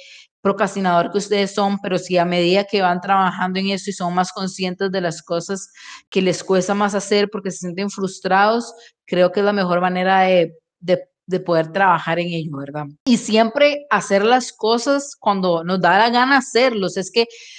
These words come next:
a ver, ah, también está la, la cuestión esta, que eso es como para todo un episodio completo, pero hay toda esa cuestión y cultura de proactividad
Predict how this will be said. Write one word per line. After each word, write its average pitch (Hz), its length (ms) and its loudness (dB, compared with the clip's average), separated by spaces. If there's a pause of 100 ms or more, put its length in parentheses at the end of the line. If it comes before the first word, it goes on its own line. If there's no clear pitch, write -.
(100)
a 214 140 4
ver, 202 280 4 (160)
ah, 185 220 -2
también 190 520 2
está 226 280 0
la, 226 240 0 (140)
la 196 140 -2
cuestión 185 600 -6
esta, 202 300 -4
que 185 140 -6
eso 160 120 -8
es - 80 -14
como 175 280 -8
para 151 280 -6
todo 180 240 2
un 202 120 0
episodio 190 840 2 (400)
completo, 190 960 2
pero 175 640 4
hay 180 220 0
toda 196 300 2
esa 208 180 -4
cuestión 190 480 -4
y 196 100 -6
cultura 185 420 -2
de 196 120 -4 (120)
proactividad 180 840 0